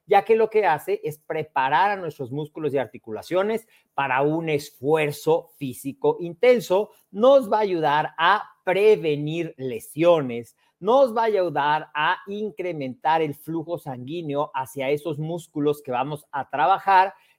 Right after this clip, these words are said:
y obviamente si llega mayor cantidad de sangre, pues llega mayor cantidad de oxígeno y mayor cantidad de nutrientes. Es decir, estamos favoreciendo un ambiente anabólico correcto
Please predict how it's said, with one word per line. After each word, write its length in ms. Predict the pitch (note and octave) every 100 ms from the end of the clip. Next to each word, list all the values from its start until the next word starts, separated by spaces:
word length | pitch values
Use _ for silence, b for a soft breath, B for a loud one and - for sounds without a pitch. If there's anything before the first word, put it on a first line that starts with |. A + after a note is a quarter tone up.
| -
y 180 | F3 F#3+
obviamente 640 | G#3+ A#3 C4 C#4 - C#3+ -
si 360 | - A2+ G2+
llega 420 | F2+ C#3+ D3+ D#3 D#3+
mayor 420 | D#3 D#3 E3+ -
cantidad 480 | B2+ A#2 A2+ B2+ F3+
de 80 |
sangre, 540 | G3 C4 B3 F3+ G3+ G#3+ b -
pues 240 | B3+ E3+
llega 420 | D#3+ C#3+ D#3+ F3+ C#3+
mayor 480 | C3+ A#2 G#2+ C3
cantidad 440 | D3+ C#3+ C#3+ C#3+ C#3
de 60 |
oxígeno 600 | D#3 - F3+ E3 E3 E3+ F3
y 160 | G3 G#3+
mayor 560 | F#3 C#3 B2+ D3 D3+ -
cantidad 500 | D3+ C#3 A#2 B2+ C3+
de 100 | C#3
nutrientes. 640 | A2+ - G#2 F#2+ G#2 G2
Es 120 | A2+
decir, 420 | B2+ - G#3+ A3+ b b _
estamos 760 | B2+ A2+ - C#3+ D3 D#3 D3 -
favoreciendo 1040 | B2+ A2+ A2 G2 - D#3 E3 E3+ E3+ E3+
un 240 | C#3 D3 D3+
ambiente 800 | B2 A2 B2+ C3+ C3+ D3+ D#3+ -
anabólico 1040 | D3 D3+ D#3+ C#3+ F3 F#3+ F3 D#3+ E3 C#3
correcto 880 | B2+ A#2 A#2+ E3 A3 A3 - A#3